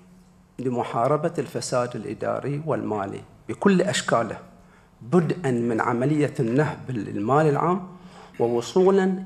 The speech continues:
إلى التقاعس في الاهتمام به والالتزام باستخدام بفا-، باستخدامه بفاعلية وطبقًا للقانون.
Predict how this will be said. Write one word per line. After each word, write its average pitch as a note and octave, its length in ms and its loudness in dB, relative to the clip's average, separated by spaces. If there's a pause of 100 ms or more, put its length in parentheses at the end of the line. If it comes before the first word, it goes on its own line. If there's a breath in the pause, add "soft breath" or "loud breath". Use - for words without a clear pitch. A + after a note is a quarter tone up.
إلى C3 200 2
التقاعس C3 1080 -2
في - 120 -2
الاهتمام E3+ 840 0 (320)
به D#3+ 460 2 (280)
والالتزام F#3+ 840 0
باستخدام C3+ 680 -4
بفا-، B2+ 240 -6 (360 loud breath)
باستخدامه C#3+ 640 2
بفاعلية C3 640 -2
وطبقًا C3 460 -8
للقانون. A#2+ 480 -16